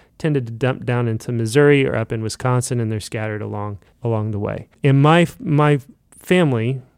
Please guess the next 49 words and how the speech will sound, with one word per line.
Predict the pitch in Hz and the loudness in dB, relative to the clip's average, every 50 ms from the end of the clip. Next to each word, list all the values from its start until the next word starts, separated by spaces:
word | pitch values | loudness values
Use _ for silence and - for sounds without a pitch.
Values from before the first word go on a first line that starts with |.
| _ - 170 | _ -10 -2
would | 131 139 143 | 0 2 2
have | 139 - - | 2 0 0
come | - 160 143 143 | 0 2 2 4
over | 143 147 143 120 123 113 110 110 113 120 120 - _ _ | 4 2 2 2 0 0 0 0 -2 -4 -8 -12 _ _
speaking | _ - - - - 147 131 - 135 127 120 120 117 120 113 - - | _ -10 -6 0 0 0 0 0 -2 -2 -2 -2 -2 -4 -6 -10 -12
whatever | - 123 117 123 123 120 117 127 | -8 -4 -2 0 0 0 0 0
they | 113 117 110 | 0 0 0
would | 110 107 | -2 -2
have | 107 101 95 | -4 -4 -6
spoken | - - - 117 113 110 - 110 110 | -8 -4 -2 0 0 0 -2 -2 -4
at | 107 - | -4 -6
the | - | -6
same | - 120 107 110 | -6 -4 -4 -4
time | 107 - 117 101 101 104 | -4 -4 -6 -6 -4 -4
that, | 101 101 113 - - _ - | -6 -6 -6 -8 -12 _ -4
that | 123 110 110 117 - | -2 -2 -2 -2 -4
the | - | -6
Shimerdas | 117 - - 117 113 107 107 104 107 | -6 -2 0 0 2 2 2 0 0
would | 117 113 | -2 -4
have, | 117 - - - - - - - | -4 -6 -10 -16 -20 -20 -6 -4
would | 131 123 | -2 -2
have | 120 113 - | -2 -2 -4
come | - 123 113 110 | -4 -2 -2 -2
over. | 113 110 110 107 - | -2 -2 -4 -2 0
At | - 185 - - | 2 0 2 2
the, | 170 180 - - 165 | 0 0 0 2 0
at | 165 156 | 0 2
the | 156 | 0
same | - - 165 156 143 | 0 2 2 2 2
time, | - 165 160 151 139 135 131 147 139 - - _ - | 2 2 4 4 4 4 2 0 -2 -6 -10 _ -2
that | 143 143 147 - - | 0 2 2 2 2
part | 147 143 139 139 | 2 2 4 2
of | 131 120 | 2 0
the | 127 120 | -4 -4
family, | - 135 123 123 120 120 120 123 120 - _ _ | -4 -2 -2 -2 -2 -2 -2 -4 -6 -8 _ _
<laughs> | _ - | _ -6
my, | 135 117 - - - - | -4 -4 -2 -4 -4 -4
my, | 185 151 131 123 131 127 104 - - - - - _ _ _ _ _ _ _ - | 0 2 2 4 4 2 0 -4 -8 -16 -18 -20 _ _ _ _ _ _ _ -10
this | 135 - - 170 | -6 -4 0 0
is, | 151 - - - - _ - - _ _ _ _ _ 302 | 2 2 0 -2 -4 _ -20 -20 _ _ _ _ _ -12
uh, | - - - _ _ - | -12 -12 -12 _ _ -8
weird. | 113 120 139 135 120 117 113 - - _ _ - | -4 0 2 2 2 0 -2 -4 -10 _ _ -2
Or | - 180 | 0 2
maybe | 202 220 233 233 | 2 4 4 4
it's | 208 - - 170 | 2 2 2 2
not | 175 196 208 - | 2 2 2 0
so | - - 165 139 | 0 2 2 2
weird | 127 131 127 139 143 135 | 2 0 0 -2 -2 -2
because, | 139 131 - - 139 135 131 123 117 - - - - | -4 -6 -4 -2 -2 0 0 0 -2 -2 -4 -4 -6